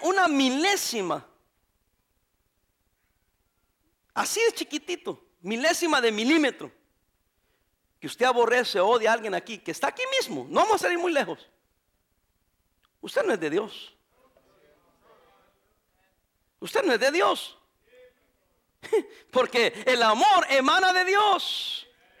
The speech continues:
"Ah, pastor, porque usted no sabe lo que me ha hecho". Oh, un amor inmerecido.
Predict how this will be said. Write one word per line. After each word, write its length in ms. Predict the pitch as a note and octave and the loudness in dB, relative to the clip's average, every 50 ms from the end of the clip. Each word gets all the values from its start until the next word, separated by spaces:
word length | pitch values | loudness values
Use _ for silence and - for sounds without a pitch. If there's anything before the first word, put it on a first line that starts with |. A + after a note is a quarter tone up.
| - - - _ _ _ _ _ _ - | -20 -20 -20 _ _ _ _ _ _ -4
"Ah, 200 | - C4 C4 D4 | 0 2 2 2
pastor, 280 | - C4+ - - D4+ D4+ | 2 0 0 2 2 0
porque 160 | D#4+ - C4+ | 0 0 0
usted 120 | - D#4 | 2 2
no 60 | D4+ | 2
sabe 140 | - D4+ D4+ | 2 2 2
lo 80 | C#4+ B3+ | 2 2
que 100 | C4+ B3+ | 2 2
me 80 | B3 | 2
ha 80 | C4+ D4+ | 2 2
hecho". 180 | D4+ - B3 A#3 | 2 2 2 4
Oh, 200 | - C#4+ D#4 D4+ | 4 6 6 4
un 100 | D4 C#4+ | 4 2
amor 240 | C#4 C4 D4 D4 | 2 4 2 2
inmerecido. 560 | C#4 B3 A3+ G#3+ G#3 G3+ - - D4+ C4 F3+ | 2 0 -4 -2 -4 -4 -4 -4 -6 -6 -8